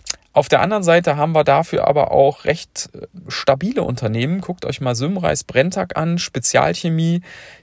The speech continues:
Die laufen sehr, sehr stabil und, äh, die werden auch hoch bewertet dafür, dass diese Umsätze, wenn die Konjunktur mal einbricht, nicht so schnell weggehen, weil die da sehr stabile Geschäftsbeziehungen haben.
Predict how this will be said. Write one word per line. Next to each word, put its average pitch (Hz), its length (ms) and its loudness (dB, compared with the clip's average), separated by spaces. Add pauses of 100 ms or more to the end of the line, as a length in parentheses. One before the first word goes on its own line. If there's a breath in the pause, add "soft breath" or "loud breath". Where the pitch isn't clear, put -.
Die 151 80 -2
laufen 185 460 -4
sehr, 190 240 -2
sehr 185 120 -4
stabil 135 560 -2
und, 113 400 -6
äh, - 200 -8
die 123 180 -4
werden 175 240 -2
auch - 200 -6
hoch 196 180 0
bewertet 151 580 -2
dafür, 165 320 0
dass - 360 -2 (200)
diese 196 200 -4
Umsätze, 160 720 0 (520 loud breath)
wenn 135 240 -4
die 156 80 -4
Konjunktur 147 480 -2
mal 170 380 2
einbricht, 156 540 -2
nicht 175 180 -4
so 170 100 -2
schnell 143 260 -4
weggehen, 107 580 -6
weil 117 180 0
die 135 100 -4
da 127 160 -2
sehr 127 200 -2
stabile 143 420 -6
Geschäftsbeziehungen 117 880 -6
haben. 87 260 -6